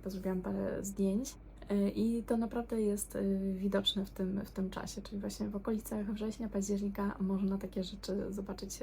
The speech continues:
w Singapurze. Kupiłam taką, e, grę, grę tematyczną na temat Singapuru oczywiście. Em, i to jest też gra stworzona przez tę firmę, która, e, robi te, mm, mooncakes, czyli księżycowe ciasteczka.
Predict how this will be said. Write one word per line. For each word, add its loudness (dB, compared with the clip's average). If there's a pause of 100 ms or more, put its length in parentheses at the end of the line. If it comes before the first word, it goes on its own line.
(120)
w -6
Singapurze. -2 (600)
Kupiłam 4
taką, 4
e, -2
grę, 4 (460)
grę 4
tematyczną 2
na 4
temat 0
Singapuru 2
oczywiście. 0 (480)
Em, 6
i 8
to 4
jest 2
też 0
gra 0
stworzona 2
przez -2
tę 2
firmę, 2
która, -4
e, 2
robi -4
te, -4
mm, 2
mooncakes, 4
czyli -4
księżycowe 0
ciasteczka. -2